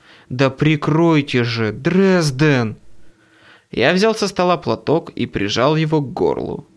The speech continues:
Бьянка медленно зажмурилась и отвернулась, пригнувшись. Она не вставала. "Уходите", сказала она. "Уходите.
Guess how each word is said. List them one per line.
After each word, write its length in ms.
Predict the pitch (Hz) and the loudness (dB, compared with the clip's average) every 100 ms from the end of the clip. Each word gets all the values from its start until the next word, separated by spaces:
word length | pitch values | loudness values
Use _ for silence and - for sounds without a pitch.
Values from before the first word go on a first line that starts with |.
| _ _ _ - - _ - | _ _ _ -20 -20 _ -4
Бьянка 640 | 117 170 226 220 220 196 | 0 2 2 0 -2 0
медленно 760 | 180 113 123 143 151 156 156 151 | 0 2 2 0 0 0 0 -2
зажмурилась 1120 | 120 95 - 73 98 160 185 190 185 185 - | -2 -4 -4 -4 -2 0 2 2 2 -2 -6
и 80 | - | -4
отвернулась, 1000 | 113 113 107 101 - 123 156 160 156 - _ _ _ | -2 -2 -4 -4 -2 -2 -2 -2 -4 -12 _ _ _
пригнувшись. 1000 | - 139 143 110 - - - - - - _ _ _ _ _ _ _ - - _ _ _ _ _ _ _ _ _ _ | -2 0 0 -4 -6 -12 -16 -16 -16 -18 _ _ _ _ _ _ _ -20 -20 _ _ _ _ _ _ _ _ _ _
Она 320 | - 131 135 156 | -4 0 2 2
не 120 | 151 | 0
вставала. 680 | - - 120 - 58 50 - _ _ _ _ _ - | 0 -4 -4 -4 -6 -10 -18 _ _ _ _ _ -6
"Уходите", 680 | 139 - 165 147 - 143 139 _ _ - | -6 -4 -2 -2 -2 -6 -8 _ _ -12
сказала 720 | - 104 110 113 117 127 127 | -8 -4 -4 -2 -2 -2 -4
она. 400 | - 123 110 - - - - _ - _ | -6 -6 -6 -10 -18 -20 -20 _ -20 _
"Уходите. 680 | 113 120 151 143 123 120 | -6 -2 -2 -2 -4 -6